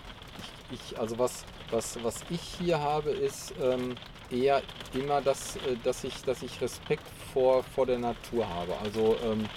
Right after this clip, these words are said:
das ist keine Angst, aber es ist anders als jetzt zum Beispiel in Deutschland.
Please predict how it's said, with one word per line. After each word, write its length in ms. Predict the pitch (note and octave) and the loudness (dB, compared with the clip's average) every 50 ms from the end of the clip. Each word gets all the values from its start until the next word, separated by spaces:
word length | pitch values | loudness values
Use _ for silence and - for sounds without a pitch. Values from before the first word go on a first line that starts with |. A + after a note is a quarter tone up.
| - - - - - - | -10 -10 -10 -10 -10 -8
das 140 | - A2+ B2 | -8 -8 -8
ist 180 | A#2+ - - - | -8 -8 -4 -2
keine 260 | C#3+ C#3 C#3+ C#3+ - | 0 0 0 0 -2
Angst, 340 | A2+ B2 F3+ A#3 - - - - - - | -2 -2 -2 -2 -2 -6 -10 -12 -12 -8
aber 500 | - A2+ A2+ A#2+ B2 C3+ - - - - - C3 | -4 0 0 0 4 4 4 6 4 2 0 -2
es 140 | B2 - | -4 -4
ist 140 | C3 - - - | -6 -8 -6 -6
anders 400 | A2+ A2+ C3 D3 D#3 D#3 - - - - | -4 -4 0 0 0 0 0 -2 -2 0
als 300 | B2+ B2 B2+ B2 - - | 2 2 2 0 -2 -8
jetzt 140 | B2 - | -10 -6
zum 100 | - B2 | -4 -4
Beispiel 220 | A#2 - - B2 A#2 | -4 -2 0 0 0
in 80 | A2 | 2
Deutschland. 520 | G2+ A2 A#2 D3+ - - - G#3+ A3+ B3 | 4 4 4 4 2 0 -2 -2 -2 -2